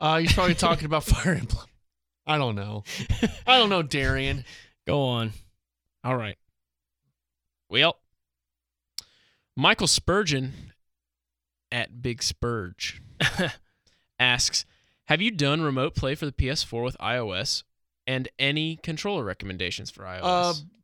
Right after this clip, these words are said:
Speaker 1: yeah, I played, uh, some on the I O S on, on Mac. I played, uh, Skyrim. I just used a P S four controller.
Speaker 3: Cool.
Speaker 1: And plugged it in.
Speaker 3: Cool. Uh,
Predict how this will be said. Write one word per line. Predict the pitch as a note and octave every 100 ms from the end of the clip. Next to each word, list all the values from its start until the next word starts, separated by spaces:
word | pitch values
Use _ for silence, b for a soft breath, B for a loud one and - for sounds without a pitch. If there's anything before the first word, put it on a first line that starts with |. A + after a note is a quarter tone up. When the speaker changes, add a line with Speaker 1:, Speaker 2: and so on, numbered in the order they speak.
| _
Speaker 1:
yeah, | G#3 A#3
I | D#3
played, | E3 - E3+ E3
uh, | D#3+ D#3 D#3 D#3 D3+ _
some | - - D3 C3+
on | B2+
the | A#2+ A#2
I | A2+
O | A2+
S | A2+ A2+ -
on, | A#2 A2
on | G#2+ A2
Mac. | G#2+ A2+ A2 - - _ _ _ _ -
I |
played, | C3 C3 A#2+ A#2
uh, | A2+ A2 G#2+ -
Skyrim. | - - - A#2 A#2 A#2+
I | C#3+
just | E3+ -
used | C#3+ B2
a | A2 _
P | - A2
S | G#2
four | A2
controller. | G#2 - G#2+ A2+ - _ _ _ _ _
Speaker 3:
Cool. | -
Speaker 1:
And | C3+
plugged | - B2+ A2
it | G#2+
in. | G#2+ - _ _ _ _ _ _ _ _ _ _ _ _
Speaker 3:
Cool. | E3 F#3+ _ _ _ _ b b
Uh, | - C3 C3 B2+ B2 A#2+